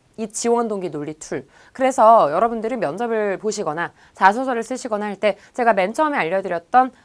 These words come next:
조직에 적합한지, 직무 적합한지, 팀 생활 가능한지, 어, 소통 가능하고 또 개인적인 성취도를 높이 볼 수 있는지, 그리고 신뢰할 수 있는지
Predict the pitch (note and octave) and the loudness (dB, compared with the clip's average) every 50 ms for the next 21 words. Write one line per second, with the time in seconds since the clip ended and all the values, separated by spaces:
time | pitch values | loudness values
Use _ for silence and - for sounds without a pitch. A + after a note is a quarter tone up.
0 | _ _ _ - - A#3 A#3 B3 C4 B3+ A#3 - F#3+ - - G#3 G3+ - G3+ F#3 | _ _ _ -4 -2 -2 0 0 -2 -4 -4 -6 -6 -8 -8 -10 -8 -6 -8 -6
1 | F3+ G#3+ G#3 - A3+ G#3 G#3+ A3+ A3+ A3 F3+ - - G3+ G#3 - G3+ F#3 F#3+ A#3 | -6 -6 -8 -6 -6 -4 -4 -4 -4 -6 -8 -8 -8 -10 -8 -6 -8 -6 -6 -6
2 | A#3 D#4+ E4 D#4+ E4+ D#4+ D4 C#4 C4 A#3+ G3 E3 F3 F#3 F3 E3+ E3 F3 A#3 C#4 | -6 -6 -4 -4 -4 -4 -4 -4 -6 -6 -8 -8 -6 -8 -8 -10 -6 -4 0 0
3 | E4+ F#4 F4+ _ _ _ _ - - E3 D#3+ E3+ F#3 E4+ E4+ F#4 E4+ C#4 G#3+ E3 | 0 -2 -4 _ _ _ _ -4 0 0 0 2 0 -4 -6 -4 -4 -4 -4 -4
4 | F3 F#3 F#3 F#3 F3+ B3+ D#4 F4+ G#4 G#4 - D#4 - - G#3+ F#3 F#3 G3 G#3+ G#3+ | -4 -4 -6 -6 -2 0 2 2 2 2 -2 -10 -10 -6 -4 -2 -2 -2 -2 -6
5 | G#3 G#3 _ - F#3+ F3 F#3 C4 D#4+ E4+ E4 F4 - D4+ C4+ B3+ F#3 F3 E3+ - | -8 -10 _ -8 -6 -6 -6 -8 -8 -8 -6 -6 -4 -4 -4 -4 -6 -8 -12 -6
6 | - D4+ G#3+ - F#3+ F3+ - - F#3 E3 E3+ E3 D#3+ - D#3 C#3 - - _ _ | -6 -4 -2 -2 -2 -2 -2 -6 -6 -6 -6 -10 -10 -8 -10 -10 -10 -12 _ _
7 | - C#4+ A#3 A#3+ C4 B3 - G4 G4 G4 G4+ G4 F4 - - F#3 E3+ F3+ F#3 F3+ | -6 -4 -2 -2 -2 -2 0 2 4 4 4 4 2 0 -6 -6 -6 -6 -8 -6
8 | E3 D3+ | -6 -8